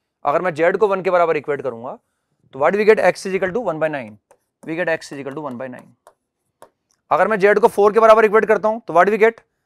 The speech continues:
अगर मैं इसको फ़ोर के बराबर इक्वेट करूँगा तो we get सिक्स एक्स is equal to four,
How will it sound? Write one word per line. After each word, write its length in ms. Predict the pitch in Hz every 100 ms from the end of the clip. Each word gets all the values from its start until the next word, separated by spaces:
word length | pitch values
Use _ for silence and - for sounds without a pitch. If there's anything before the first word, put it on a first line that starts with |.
| _
अगर 160 | 143 175
मैं 80 | 202
इसको 180 | -
फ़ोर 240 | 202 202 202
के 60 |
बराबर 260 | 208 190 202
इक्वेट 220 | 170 190
करूँगा 320 | 170 131 113 - _ _ _ _ _ -
तो 40 |
we 120 | 147
get 120 | 196 -
सिक्स 280 | 196 -
एक्स 160 | 226 -
is 100 | 196
equal 180 | 202 190
to 60 | -
four, 120 | 113